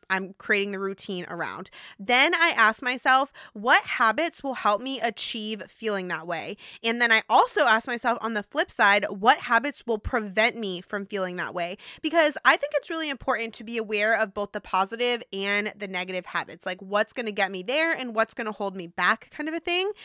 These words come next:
Okay, so now that we've done a little <laughs> lesson on routines, let's get into the good stuff. These are the three routines that will make your weeks more peaceful. So for each one, I'm gonna share what it is,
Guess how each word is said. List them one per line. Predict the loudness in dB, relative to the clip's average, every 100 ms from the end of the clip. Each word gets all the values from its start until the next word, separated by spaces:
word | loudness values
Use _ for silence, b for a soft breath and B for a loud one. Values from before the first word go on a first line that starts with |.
| B B B 2
Okay, | 2 0 _
so | -6 0
now | 6 6
that |
we've | 4 2
done | 4 4
a | 4
little | 2 2
<laughs> | 2
lesson | 2 0 -4 0 0 2 2
on | 4 2 2
routines, | -4 -6 -6 -6 -2 -4 -4
let's | -8 2 4 4
get | 0 -6
into | -6 -8
the | -6
good | -4 -4
stuff. | 0 4 4 0 B B
These | -6 -2 -2 2
are | 2 2
the | 0
three | -4 -8 -6 -4 -2 -4
routines | -6 -12 -12 -8 -6 -8 -4
that | -4 -2
will | -2
make | -2 -2 -2
your | -6
weeks | -6 -6 -10 -14
more | -10 -2 -2 -2 _
peaceful. | -12 -10 -8 -10 _ B B
So | 2 4 4
for | -2 -2 -2
each | -4 -4 -6
one, | -4 0 0 0 -2 2
I'm | 2
gonna | 2 -4
share | -2 0 2 2
what | 0 -2 2 2
it | 2
is, | 0 0 -4